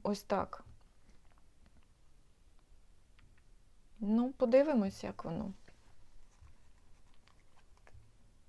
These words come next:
Якісь транспортні засоби будуть, системи знищені, є-, через... з яких ці ракети вистрілюються. Чи вони з літаків, чи то вони з наземних.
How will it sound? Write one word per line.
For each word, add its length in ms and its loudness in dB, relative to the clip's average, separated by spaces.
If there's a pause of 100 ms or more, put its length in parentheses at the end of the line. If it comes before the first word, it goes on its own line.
(340)
Якісь 320 4
транспортні 760 6
засоби 540 4
будуть, 440 -4
системи 760 2
знищені, 840 2
є-, 100 -2
через... 320 2 (280)
з 120 0
яких 400 4
ці 420 2
ракети 460 2
вистрілюються. 960 2 (2250)
Чи 120 -6
вони 200 8
з 100 0
літаків, 580 2
чи 180 -2
то 220 -4
вони 320 2
з 120 -4
наземних. 680 2